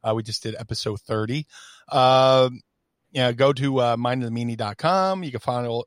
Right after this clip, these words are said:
follow my podcast at Mind of the Meanie on Twitter. You can follow myself, uh, the Blue Meanie, at Blue Meanie B W O on Twitter and Instagram. If you wanna support the Meanie, go to pro wrestling tees dot com slash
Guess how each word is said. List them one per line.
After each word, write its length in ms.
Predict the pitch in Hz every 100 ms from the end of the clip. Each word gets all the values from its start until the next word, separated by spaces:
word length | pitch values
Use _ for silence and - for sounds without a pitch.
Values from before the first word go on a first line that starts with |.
| -
follow 260 | 120 117
my 140 | 113 110
podcast 540 | 120 117 - 120 - _
at 220 | - 117 -
Mind 260 | 113 120
of 80 | 110
the 60 | 107
Meanie 360 | 113 117 117 -
on 320 | 110 104 104
Twitter. 460 | - 117 123 156 196 _
You 180 | - 117
can 80 | 120
follow 220 | 127 113
myself, 720 | 107 - 135 156 190 - - _ _ _ _ -
uh, 140 | 120
the 80 | 110
Blue 200 | 110 127
Meanie, 300 | 127 139 156 -
at 200 | 135 - _ _ -
Blue 160 | 135 123
Meanie 260 | 120 113
B 80 | 113
W 300 | 113 110 113
O 140 | 123 127
on 260 | 113 104
Twitter 300 | - 113 110
and 100 | 104
Instagram. 520 | 113 - 147 151 151
If 680 | 156 _ - _ _ _ -
you 60 | 135
wanna 160 | 143
support 320 | - - 196
the 60 | 190
Meanie, 280 | 139 156 143
go 120 | 127
to 140 | -
pro 180 | - 127
wrestling 300 | 120 - 113
tees 340 | 107 123 117 -
dot 240 | 107 104
com 280 | - 120 110
slash 680 | - 110 110 104 - -